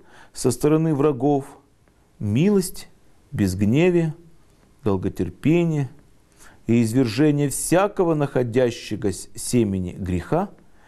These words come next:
противостояние же забвению сохраняет их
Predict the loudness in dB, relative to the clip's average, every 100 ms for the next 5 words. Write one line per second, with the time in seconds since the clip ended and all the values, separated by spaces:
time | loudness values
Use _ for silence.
0 | -20 -20 _ -2 -2 0 0 0 0 2
1 | 4 2 0 -2 -2 -2 -2 -2 -2 0
2 | 2 2 2 2 0 -4 -18 _ -20 -10
3 | -4 -2 -2 -2 0 0 2 0 -2 -20
4 | _ _ _ -4 0 0 -2 -12